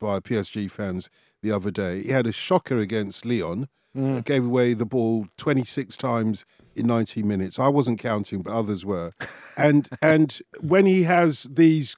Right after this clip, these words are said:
Speaker 1: global options to go to, Saudi Arabia,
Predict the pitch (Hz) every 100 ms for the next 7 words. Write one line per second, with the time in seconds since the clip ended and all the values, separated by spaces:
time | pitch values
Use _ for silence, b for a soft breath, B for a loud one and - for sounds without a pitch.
0 | - 165 170 147 156 160 - - 110 -
1 | 110 135 120 104 - 143 131 127 123 123
2 | 117 113 113